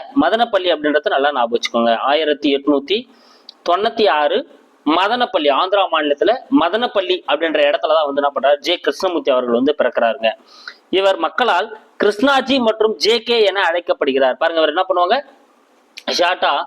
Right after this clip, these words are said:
கிருஷ்ணாஜி அப்படின்னு சொல்லுவாங்க. அப்புறம் வந்து பாத்தீங்கன்னா, இவர் என்ன பண்ணுவாங்க, ஜே கே அப்படின்னு சொல்லிட்டு இவரை வந்து ஷார்ட்டா வந்து மக்கள் வந்து என்ன பண்ணிருக்காங்க, இவரை வந்து அழைக்கிறாங்க.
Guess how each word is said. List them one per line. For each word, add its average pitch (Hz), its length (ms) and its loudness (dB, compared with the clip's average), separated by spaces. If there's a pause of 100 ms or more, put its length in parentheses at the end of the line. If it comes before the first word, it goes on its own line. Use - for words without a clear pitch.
(380)
கிருஷ்ணாஜி 240 540 0 (260)
அப்படின்னு 190 280 0
சொல்லுவாங்க. 156 300 2 (160)
அப்புறம் 208 220 2
வந்து 196 140 -2
பாத்தீங்கன்னா, 180 300 0
இவர் 170 140 2
என்ன 180 160 0
பண்ணுவாங்க, 151 280 2 (2750)
ஜே 247 100 2 (140)
கே 233 100 0 (280)
அப்படின்னு 175 260 -2
சொல்லிட்டு 180 200 2
இவரை 147 160 4
வந்து 202 200 -2
ஷார்ட்டா 185 300 -2 (100)
வந்து 156 200 0
மக்கள் 147 200 0
வந்து 135 120 0
என்ன 127 120 0
பண்ணிருக்காங்க, 127 400 0 (180)
இவரை 143 200 2
வந்து 143 180 0
அழைக்கிறாங்க. 101 460 -4